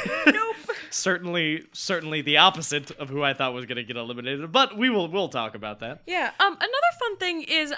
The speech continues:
Speaker 2: I don't remember, I'm sure they've shown it, the, seeing the Diamond Mask trophy, but they showed it tonight, and I was like, "That's really pretty."
Speaker 1: I don't even remember seeing it tonight, to be
Speaker 2: Yeah,
Speaker 1: honest.
Speaker 2: they were talking
Speaker 1: Let me
Speaker 2: about, like,
Speaker 1: look it
Speaker 2: who's
Speaker 1: up.
Speaker 2: gonna win the first ever Diamond Mask trophy.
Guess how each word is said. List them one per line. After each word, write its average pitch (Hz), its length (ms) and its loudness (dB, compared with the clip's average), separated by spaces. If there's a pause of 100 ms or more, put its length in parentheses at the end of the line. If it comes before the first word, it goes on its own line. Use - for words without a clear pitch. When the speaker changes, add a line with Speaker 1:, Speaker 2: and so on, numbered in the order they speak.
Speaker 2:
I 508 360 0 (120)
don't 349 220 -2 (160)
remember, 254 800 -2
I'm 285 120 -2
sure 202 200 -8
they've 160 180 -8
shown 160 240 -12
it, - 160 -12
the, 220 260 -2
seeing 262 420 -6
the 233 100 -2
Diamond 233 580 -4
Mask 339 360 -6
trophy, 392 600 -4 (240)
but 320 120 0
they 370 80 -2
showed 480 220 -2
it 453 100 -8
tonight, 427 180 0
and 311 100 -2
I 320 40 4
was 311 120 -4
like, 294 140 -2 (160)
"That's 605 200 -10 (120)
really 214 340 -10
pretty." 240 640 -8 (160)
Speaker 1:
I 226 140 6
don't 240 160 8
even 247 80 4 (240)
remember 240 260 4
seeing 254 280 -2
it 269 140 -6
tonight, 220 380 -4
to 165 100 -8
be 147 80 -2
Speaker 2:
Yeah, 302 140 8
Speaker 1:
honest. 233 140 4
Speaker 2:
they 262 80 4
were 254 60 2
talking 269 180 2
Speaker 1:
Let 247 80 0
me 240 60 4
Speaker 2:
about, 226 80 2
like, 220 120 2
Speaker 1:
look 285 80 -4
it - 20 2
Speaker 2:
who's 247 100 0
Speaker 1:
up. 220 60 -8
Speaker 2:
gonna 220 160 0
win 214 260 0
the 202 100 -2
first 202 340 -4
ever 190 220 0
Diamond 185 400 -2
Mask 185 360 -4
trophy. 156 460 -10